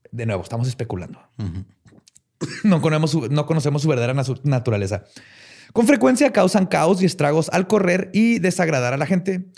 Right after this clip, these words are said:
Speaker 1: y dejar atrás a los aldeanos enojados que intentan perseguirlos y matarlos. La razón por las que algunas personas, ah, corran a madre.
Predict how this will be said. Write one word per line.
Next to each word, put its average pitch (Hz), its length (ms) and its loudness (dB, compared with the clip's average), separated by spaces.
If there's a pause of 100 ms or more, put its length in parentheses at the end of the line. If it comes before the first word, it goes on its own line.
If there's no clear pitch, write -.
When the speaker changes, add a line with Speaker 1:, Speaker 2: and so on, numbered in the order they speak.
(380)
Speaker 1:
y 185 100 0
dejar 170 260 4
atrás 185 440 2
a 170 180 2
los 165 180 2
aldeanos 160 680 0
enojados 165 560 0
que 147 120 -4
intentan 135 380 0
perseguirlos 123 600 -2
y 143 80 0
matarlos. 135 640 -4 (720)
La 113 140 -8
razón 262 500 2
por 170 120 -2
las 143 140 0
que 139 80 -2
algunas 143 300 0
personas, 139 340 -2
ah, 156 120 -2
corran 156 260 0
a - 20 2
madre. 135 320 -2